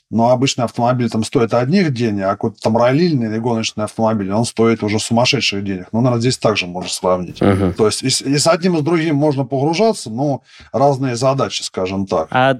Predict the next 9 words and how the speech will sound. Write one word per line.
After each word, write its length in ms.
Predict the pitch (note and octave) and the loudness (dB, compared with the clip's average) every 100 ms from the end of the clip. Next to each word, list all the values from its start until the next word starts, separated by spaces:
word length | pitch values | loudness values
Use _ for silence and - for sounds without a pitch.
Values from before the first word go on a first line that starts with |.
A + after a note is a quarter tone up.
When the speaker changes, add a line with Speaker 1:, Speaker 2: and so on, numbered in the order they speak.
| - | -4
Speaker 3:
э, 220 | D3 C#3 | -2 0
зависит 560 | B2+ C#3+ C#3 G#3+ G#3 - | 2 2 2 0 -4 -2
от 160 | A#2+ | -2
глубины 500 | A2+ A#2+ A#2 A#2 A2+ | 0 0 2 2 2
еще, 380 | G2 - G2 F#2 G#2 | 0 -4 -6 -6 -2
какое 360 | G#2 G2+ G2+ G2 | -2 2 2 2
на 140 | G2 | 2
вас 160 | F#2+ - | 0 0
снаряжение? 640 | G2+ F#2+ F#2 F#2 F2 | -2 0 0 -2 -2